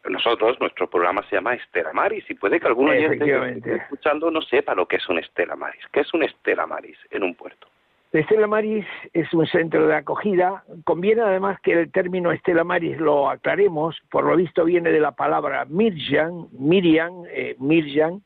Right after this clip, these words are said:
Speaker 2: eh, la Y, la I latina se convierte en Y, y esto significa, Mirjam significa lucero del mar. De ahí que San Bernardo incluso creyera que la Virgen María se llamaba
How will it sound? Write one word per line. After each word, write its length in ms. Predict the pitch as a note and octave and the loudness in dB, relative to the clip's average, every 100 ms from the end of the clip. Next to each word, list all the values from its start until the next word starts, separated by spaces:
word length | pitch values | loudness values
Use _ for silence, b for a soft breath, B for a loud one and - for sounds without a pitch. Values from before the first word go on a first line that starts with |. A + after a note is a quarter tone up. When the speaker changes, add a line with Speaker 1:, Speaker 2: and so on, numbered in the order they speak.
| _ _ _ | _ _ _
Speaker 2:
eh, 200 | - B2+ | -6 -2
la 220 | B2+ B2 B2+ | 0 0 0
Y, 100 | C3 | 2
la 640 | C#3+ C#3 C3+ C3 C#3+ C#3 | 2 4 2 0 -2 -2
I 80 | C#3+ | 0
latina 400 | C#3+ C3+ C#3+ C#3+ - | -2 -2 -2 -2 -4
se 80 | |
convierte 520 | C#3 C3 C3 C#3 C3 C3 | -2 -2 0 -2 0 -2
en 100 | B2+ | 0
Y, 120 | C3 D#3 D3+ D3+ D3 B B B - | 2 4 2 -2 -6 B B B -2
y 140 | F3 | 2
esto 400 | G#3+ - A3 G3+ | 2 2 0 0
significa, 600 | - F3+ E3 E3 F#3 E3+ | -4 -6 -4 0 0 0
Mirjam 680 | E3 E3+ G3 E3+ D3+ F3 F#3 | -2 0 0 0 0 0 0
significa 680 | - D3+ D3 - E3 E3+ E3 | -6 -4 -2 0 2 0 0
lucero 600 | D3+ D3+ D#3 - G3+ F#3 | 0 2 2 2 2 4
del 200 | E3+ C#3+ | 2 0
mar. 300 | C#3+ F3 C3 - _ B B | 0 -2 -2 -8 _ B B
De 180 | A3 - | -4 2
ahí 240 | D#3+ F3+ D#3 | 4 2 2
que 160 | F3 D#3 | 0 0
San 180 | D3+ C3+ | -4 -4
Bernardo 460 | B2+ D3 D#3+ D#3 | -4 -2 -2 0
incluso 540 | D#3 D3 E3 D3 E3 D3+ | -2 2 0 2 0 0
creyera 560 | D3+ C#3+ D#3 D3 D3+ | -2 2 2 2 0
que 160 | - C3+ | -2 -2
la 80 | B2+ | -2
Virgen 340 | C#3 C3+ D3 | -2 0 -2
María 360 | D3 D3 C#3 D3+ - | 0 -2 0 0 -2
se 100 | C#3 | -2
llamaba 540 | A#2+ A#2+ B2 C3+ C3+ | 0 0 0 0 -2